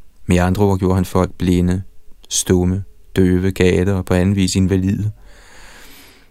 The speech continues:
Derfor spørger Vishwanath Chakravarti Thakur, citat, "Siden han stjal alt, folk besad, hvem kunne egentlig kalde ham barmhjertig?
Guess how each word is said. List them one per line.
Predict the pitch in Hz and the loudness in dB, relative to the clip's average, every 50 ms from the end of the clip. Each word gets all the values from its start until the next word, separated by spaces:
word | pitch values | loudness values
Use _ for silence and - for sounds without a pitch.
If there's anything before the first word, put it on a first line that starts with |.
| - - - - - - - - - - _ - - - - - | -20 -20 -20 -20 -20 -20 -20 -20 -20 -20 _ -20 -20 -20 -8 0
Derfor | 101 113 120 127 127 | 2 2 2 4 2
spørger | 117 - - 104 101 101 107 | 0 0 0 2 2 4 4
Vishwanath | 107 110 113 - 147 139 131 110 101 | 4 2 2 2 2 2 2 0 0
Chakravarti | - - 90 90 92 92 90 90 90 87 - 87 87 87 - | 0 0 0 0 0 0 0 0 0 0 0 -2 -2 -2 -4
Thakur, | - - 95 113 123 117 - - 87 85 90 - - - - - - - - - - - - - - - - - - - - - - - - | -6 -4 -4 -4 -4 -4 -4 -4 -4 -4 -6 -8 -14 -20 -20 -18 -18 -18 -18 -20 -20 -20 -20 -20 -20 -20 -20 -20 -20 -20 -20 -20 -20 -20 -16
citat, | - - 92 87 - - 82 82 - - - - - - _ - - - - - - - - - - - | -6 -4 -4 -4 -2 0 -2 -2 -2 -4 -12 -20 -20 -20 _ -20 -20 -20 -20 -20 -20 -20 -20 -20 -18 -8
"Siden | - - - - 156 160 160 | -2 0 2 4 4 4 4
han | 160 151 135 | 2 2 2
stjal | - - - 131 101 - - - | 0 2 2 0 0 0 -2 0
alt, | 113 107 107 - - | 2 2 2 0 -4
folk | - - - 95 90 - - - | -14 -8 -4 -4 -4 -4 -4 -10
besad, | - - - - - - 85 82 - - - - - - - - - - - - - - - - - - | -6 -4 -2 -2 0 0 -2 -4 -4 -8 -12 -20 -20 -20 -20 -20 -20 -20 -20 -20 -20 -18 -18 -16 -16 -4
hvem | - 110 120 127 120 | 0 2 2 2 2
kunne | - 131 120 98 | 0 0 0 0
egentlig | - 107 110 98 | 0 -2 -6 -4
kalde | - 107 98 95 101 | -2 -2 -2 0 0
ham | 101 101 | -2 -2
barmhjertig? | - 104 101 92 87 82 80 80 85 - 92 92 92 | -2 -2 -2 0 0 0 0 -2 -4 -4 -6 -6 -6